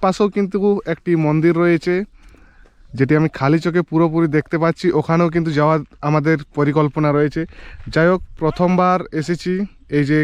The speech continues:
কাছের যে মন্দিরটি রয়েছে, এটিকে দেখবো আমরা ভালো করে, এবং ভার্চুয়াল ট্যুরের মাধ্যমে আমাদের পুরুলিয়া জেলার যে তেলকুপি,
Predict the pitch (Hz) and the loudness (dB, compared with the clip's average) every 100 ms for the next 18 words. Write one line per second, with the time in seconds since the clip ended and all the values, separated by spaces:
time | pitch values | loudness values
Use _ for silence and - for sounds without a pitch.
0 | - 139 151 156 160 156 151 151 165 151 | -2 -4 -2 -2 0 0 0 -2 -2 0
1 | 156 147 160 165 - - - - - - | 0 0 -2 -4 -6 -18 -20 -20 -20 -10
2 | - 139 135 151 156 151 131 135 143 147 | -4 0 2 2 2 2 -2 -2 0 2
3 | 160 156 135 143 151 165 170 170 135 139 | 0 0 0 0 0 0 0 0 -2 -2
4 | 131 123 139 - 170 165 170 170 170 160 | -2 -2 -2 -2 -2 0 0 0 0 0
5 | 151 165 170 139 147 147 156 - 147 151 | 0 -2 -2 0 -2 -2 -4 -4 -2 0
6 | 151 151 147 147 143 147 - 143 139 160 | 2 0 0 0 -2 -4 -4 -2 -2 -4
7 | 147 | -8